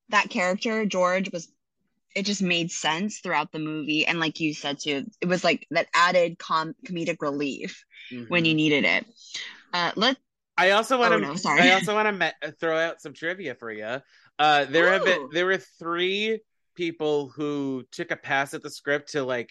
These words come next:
Speaker 2: help, um, to write, add things or beef things up. Uh,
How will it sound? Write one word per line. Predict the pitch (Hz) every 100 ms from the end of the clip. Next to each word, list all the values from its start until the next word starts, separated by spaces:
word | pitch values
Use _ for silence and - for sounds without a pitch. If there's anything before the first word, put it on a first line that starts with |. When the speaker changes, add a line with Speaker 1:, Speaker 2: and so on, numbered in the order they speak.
| _
Speaker 2:
help, | - 135 131 _ _ _
um, | 127 120 113 107 101 _ -
to | 131
write, | 113 135 127 - _ -
add | 139 143 135
things | 147 147 139 135 127
or | 131 131
beef | 113 139 127
things | 135 127 120
up. | 131 147 - - - - _ 139
Uh, | 143 135